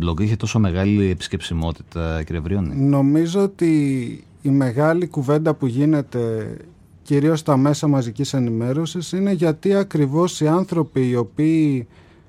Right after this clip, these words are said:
Speaker 2: εμπλέκονται σε όλη αυτή την υπόθεση, με τον ένα ή με τον άλλο τρόπο, είτε ως, ε, θυγμένοι,
Speaker 1: Ναι.
Speaker 2: είτε ως, ε, φέρονται, φαίνονται ως δράστες, είτε ως αναγνώστες, είναι οι άνθρωποι που κατά κανόνα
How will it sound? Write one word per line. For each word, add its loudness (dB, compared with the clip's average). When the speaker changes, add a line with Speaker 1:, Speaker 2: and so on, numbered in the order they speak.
Speaker 2:
εμπλέκονται 2
σε -2
όλη 2
αυτή -2
την -4
υπόθεση, -4
με 2
τον 0
ένα 2
ή 2
με 2
τον 2
άλλο 0
τρόπο, -2
είτε 0
ως, 0
ε, 2
θυγμένοι, 0
Speaker 1:
Ναι. 0
Speaker 2:
είτε -2
ως, 0
ε, 2
φέρονται, 0
φαίνονται 0
ως 2
δράστες, 0
είτε -2
ως -2
αναγνώστες, -2
είναι 0
οι 2
άνθρωποι 0
που -4
κατά 2
κανόνα 2